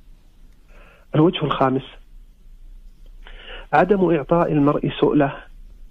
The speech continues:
قد يكون أثراً من آثار اتصاف الله سبحانه بالرحمة. نعم، اتصاف الله سبحانه وتعالى بالرحمة قد يق-، قد يقتضي منعك ما-، مما تطلب.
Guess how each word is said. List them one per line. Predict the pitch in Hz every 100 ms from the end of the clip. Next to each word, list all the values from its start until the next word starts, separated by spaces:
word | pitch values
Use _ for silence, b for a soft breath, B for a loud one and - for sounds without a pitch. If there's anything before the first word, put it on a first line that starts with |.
| - -
قد | 151 143
يكون | 139 147 135 -
أثراً | - 135
من | 131 123
آثار | 123 123 143 135
اتصاف | 131 - - 139 131 127
الله | 120 131 127 -
سبحانه | - - 131 135 156
بالرحمة. | 156 127 113 - - - - - - - - - - -
نعم، | 139 123 120 - - - b b -
اتصاف | 147 - - - 143 135
الله | 120 117 139 135 -
سبحانه | 123 - 135 139 131
وتعالى | 131 - 127 139 139 135
بالرحمة | 135 139 143 170 175 b b b b b -
قد | 160 139
يق-، | 143 127 - - -
قد | 156 135
يقتضي | 127 - - 156 139 123 117
منعك | 123 147 151 -
ما-، | 175 165 -
مما | 151 139
تطلب. | 131 - 113